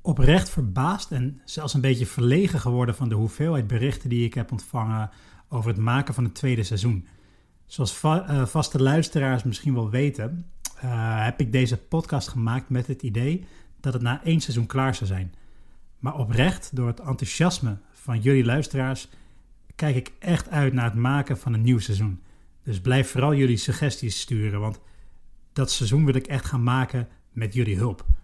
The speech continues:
Dus alle suggesties, die zijn welkom. Net als alle vragen trouwens, want, ehm, ja, een legende zei ooit, "Elk, eh, nadeel heeft zijn voordeel." In de tussentijd heb ik namelijk een hoop mailtjes gehad en, ehm,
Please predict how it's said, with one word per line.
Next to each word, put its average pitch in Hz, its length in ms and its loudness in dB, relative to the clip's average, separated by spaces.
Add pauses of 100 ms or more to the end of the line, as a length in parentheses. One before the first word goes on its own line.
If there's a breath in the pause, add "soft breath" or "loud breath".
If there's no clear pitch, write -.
(120)
Dus - 180 -20
alle 160 240 2
suggesties, 123 720 -2
die 113 140 -4
zijn 110 220 -2
welkom. 120 440 2 (680 soft breath)
Net 147 200 0
als 160 120 2
alle 143 180 2
vragen 139 500 4
trouwens, 110 520 -2
want, 110 480 -4
ehm, 107 600 -2 (300)
ja, 123 360 -6 (640)
een 147 160 2
legende 135 400 2
zei 131 200 0
ooit, 123 260 0 (200)
"Elk, 135 460 -2
eh, 120 180 -2
nadeel 123 560 2
heeft 117 220 2
zijn 104 120 -4
voordeel." 151 380 2 (960 loud breath)
In 165 120 0
de - 140 0
tussentijd 135 720 4
heb 135 200 -4
ik 123 100 0
namelijk 127 440 2
een 123 180 -2
hoop 127 220 2
mailtjes 135 360 0
gehad 127 420 -6 (100)
en, 113 460 -2
ehm, 104 400 -2